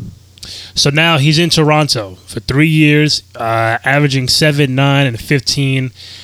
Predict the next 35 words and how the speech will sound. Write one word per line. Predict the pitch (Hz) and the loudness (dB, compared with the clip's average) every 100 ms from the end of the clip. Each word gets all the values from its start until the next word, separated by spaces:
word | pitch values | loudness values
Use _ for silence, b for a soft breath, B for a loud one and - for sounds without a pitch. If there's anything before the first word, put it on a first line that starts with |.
| B B | B B
They | 117 | -2
get, | 110 151 151 - | 0 0 -2 -2
they | 139 | -2
get | 135 160 | 2 0
Vince | 123 151 151 | 2 0 0
Carter | - 147 143 143 147 | 0 2 4 4 2
in | 135 127 | -2 -2
the | 123 | 0
ninety-eight | 135 139 139 139 | 0 2 2 2
draft, | 117 135 135 131 127 - - | 2 2 2 2 0 -4 -8
which, | 131 120 - - - - | -6 -6 -4 -8 -8 -10
you | 135 | -8
know, | 107 | -8
to | - 127 | -4 -2
me | 127 139 131 123 - | 2 2 2 -2 -8
is | 113 | -6
a | 110 | -4
very, | 117 139 143 | 0 2 2
very | 127 127 135 135 - | 2 2 2 2 0
underrated | 139 143 135 131 120 | -2 0 0 0 -2
draft | 120 123 127 | -2 -2 -2
class. | - 131 127 123 - - B B B B | -2 0 0 0 -2 -6 B B B B
Um, | 123 117 117 113 117 | -2 0 0 -2 -2
they | 113 | -2
make | 127 147 | -2 -2
the | 135 | -4
playoffs | - - 151 170 175 170 170 - - | -4 -2 0 2 4 4 2 0 -2
in | 139 | -4
two | 123 - 135 | -2 -2 -2
thousand. | - 160 175 170 170 | -2 -2 0 -2 -2
They | 131 | 0
lose | 131 135 | 0 -2
to | - | -2
my | 123 120 | -4 -4
Knicks, | 120 180 - - | -2 -2 -2 -4